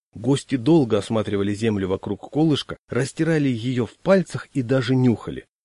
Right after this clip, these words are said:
Папа скромно молчал. Потом все сели за стол, редиска была вынесена на блюде,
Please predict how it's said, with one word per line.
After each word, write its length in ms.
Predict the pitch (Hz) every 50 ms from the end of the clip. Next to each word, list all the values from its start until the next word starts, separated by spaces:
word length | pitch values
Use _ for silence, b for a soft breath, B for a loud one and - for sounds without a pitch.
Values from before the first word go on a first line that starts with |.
| _ _ _ _ _ _ -
Папа 360 | 117 147 185 185 - 185 190
скромно 560 | - - - - 127 117 120 117 120 123 131
молчал. 480 | 135 143 143 - - - - 78 - - _ _ _ _ _ _ _ _ _ _ -
Потом 320 | 123 135 - 226 214 175
все 200 | - - 95 87
сели 280 | - - 104 95 95 90
за 160 | 90 95 90
стол, 360 | - - - 160 170 170 - _ _
редиска 500 | - 113 156 160 175 185 - - - 131
была 200 | 127 139 131 120
вынесена 520 | 113 131 139 131 117 110 - 107 107 101 101
на 120 | 98 92
блюде, 440 | 92 98 131 180 214 151 104 -